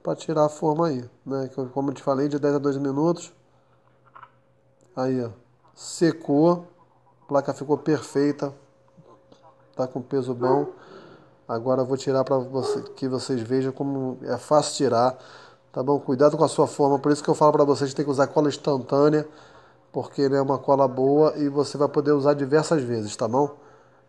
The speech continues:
Então as pessoas perguntam, Ah, posso usar cola de, de contato? Posso usar cola de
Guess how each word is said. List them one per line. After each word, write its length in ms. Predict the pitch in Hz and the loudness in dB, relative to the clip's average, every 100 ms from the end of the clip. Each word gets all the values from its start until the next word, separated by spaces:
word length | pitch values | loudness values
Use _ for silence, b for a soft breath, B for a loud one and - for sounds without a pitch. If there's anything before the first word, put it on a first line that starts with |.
| - | -14
Então 240 | 135 143 | -6 -2
as 80 | 160 | -2
pessoas 240 | 160 160 | -2 -8
perguntam, 460 | 143 156 151 156 185 | 0 0 2 2 4
Ah, 100 | 196 | 4
posso 240 | 185 180 | 4 0
usar 180 | 175 160 | 0 0
cola 420 | - 165 160 156 | 4 6 6 6
de, 140 | 147 147 | 4 -2
de 180 | 143 139 | -8 -4
contato? 560 | 143 127 165 175 165 | -2 2 6 6 6
Posso 240 | 156 147 147 | 0 -4 -2
usar 140 | 147 | -4
cola 280 | 139 151 151 | 0 2 2
de 300 | 147 143 131 | 0 -2 -4